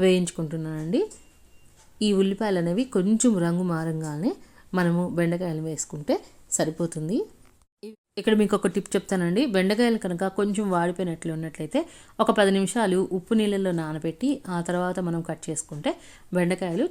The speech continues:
చాలా ఫ్రెష్గా కనిపిస్తాయి. ఇప్పుడు ఈ పోపులో మనం బెండకాయ ముక్కల్ని కట్ చేసి పెట్టుకున్న వాటన్నిటిని కూడా వేసేసుకోవాలి. ఇలా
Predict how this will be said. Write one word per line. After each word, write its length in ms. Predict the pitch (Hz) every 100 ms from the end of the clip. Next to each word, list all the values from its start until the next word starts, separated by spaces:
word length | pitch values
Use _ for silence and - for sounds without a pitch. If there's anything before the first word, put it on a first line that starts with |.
| -
చాలా 180 | 175 175
ఫ్రెష్గా 360 | 175 160 - 180 165
కనిపిస్తాయి. 560 | 147 147 - 143 147 - - - - - - 220
ఇప్పుడు 200 | 214 214 208
ఈ 20 | 180
పోపులో 360 | 185 175 175 180 185 - - -
మనం 140 | 185 185 170
బెండకాయ 320 | 170 175 202 180
ముక్కల్ని 380 | 170 165 202 302
కట్ 140 | 185 170
చేసి 160 | 180 -
పెట్టుకున్న 300 | 160 - 170 165
వాటన్నిటిని 540 | 156 165 165 170 180 170
కూడా 120 | 175 160
వేసేసుకోవాలి. 880 | 147 - 151 - - 143 139 156 330 - - - - -
ఇలా 120 | 196